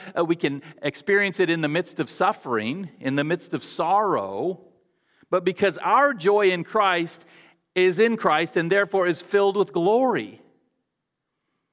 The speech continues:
People in the world have, uh, joy. They even jump for joy. Maybe you've seen it. I was at, uh, Staples Center in two thousand when the Lakers won the championship, Game six. I was there, and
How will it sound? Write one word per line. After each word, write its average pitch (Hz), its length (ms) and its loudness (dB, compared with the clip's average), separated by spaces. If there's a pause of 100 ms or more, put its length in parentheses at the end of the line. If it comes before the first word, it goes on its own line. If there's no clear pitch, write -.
(100)
People 233 320 2
in 190 100 -2
the 175 60 2
world 190 400 2
have, 170 520 -2
uh, 156 200 -2
joy. 147 640 -8 (1500)
They 151 160 0
even 214 260 0
jump 214 340 0
for 165 120 0
joy. 104 480 -2 (1040)
Maybe 113 160 -6
you've 180 160 -4
seen 214 280 -2
it. - 280 -8 (280)
I 117 140 -8
was 135 220 -4
at, 143 260 -2
uh, 123 300 -2 (320)
Staples 175 420 -4
Center 135 300 -2
in 113 140 -4
two 170 160 -6
thousand 143 500 -2
when 113 100 -8
the 110 80 -4
Lakers 143 360 -4
won 147 140 -4
the 143 80 -6
championship, 110 840 -8
Game 135 260 -8
six. 95 500 -12
I 98 120 -10
was 120 180 -10
there, 104 320 -4
and 92 180 -12